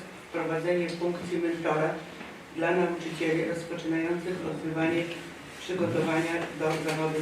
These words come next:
nauczyciela. Dotychczas był to opiekun stażu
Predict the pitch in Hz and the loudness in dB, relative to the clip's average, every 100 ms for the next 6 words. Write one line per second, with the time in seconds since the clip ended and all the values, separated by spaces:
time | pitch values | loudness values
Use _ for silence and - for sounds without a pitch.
0 | 156 156 - 180 175 147 143 - - - | 0 -2 -4 -2 2 4 2 0 -2 -2
1 | 170 160 185 180 175 175 151 - 170 160 | 0 2 2 2 0 0 0 0 0 2
2 | 170 156 156 160 170 - 165 156 156 | 0 2 0 0 -2 -2 2 2 2